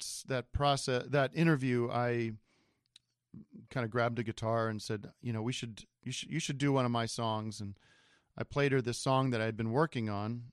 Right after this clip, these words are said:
that was called Fear of Death. <laughs> So there was the first clue about what I was talking about.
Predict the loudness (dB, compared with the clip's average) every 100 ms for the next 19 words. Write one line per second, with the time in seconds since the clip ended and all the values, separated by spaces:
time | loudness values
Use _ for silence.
0 | _ -8 -4 -2 -4 -10 -14 -16 _ -16
1 | -6 0 2 0 -2 0 0 -2 -2 -4
2 | -6 -2 -2 -2 -6 0 2 2 0 2
3 | 2 2 -6 -20 -20 -20 -4 4 8 8
4 | 6 4 4 6 6 4 2 -2 -2 -4
5 | -6